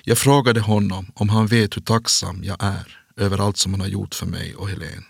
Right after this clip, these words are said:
Han öppnade ögonen, såg på mig, log och sa: "Det är klart jag vet." Tänk att det ska gå så långt innan en son öppet kan visa känslor för sin far. Vi har alltid haft en fin gemenskap,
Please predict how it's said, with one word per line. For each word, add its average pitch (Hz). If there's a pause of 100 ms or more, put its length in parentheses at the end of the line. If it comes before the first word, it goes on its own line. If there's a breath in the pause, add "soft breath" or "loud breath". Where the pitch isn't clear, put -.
(440)
Han 113
öppnade 113
ögonen, 95 (200)
såg -
på 98
mig, 95
log 107
och 101
sa: - (920)
"Det 104
är 98
klart 98
jag -
vet." - (1400 loud breath)
Tänk 117 (200)
att -
det 104
ska -
gå 107
så 107
långt 98 (100)
innan 107
en 101
son 98 (160)
öppet -
kan 90
visa 95
känslor -
för -
sin 92
far. - (1200 soft breath)
Vi 113
har 117
alltid 120
haft 101
en 101
fin 104
gemenskap, 95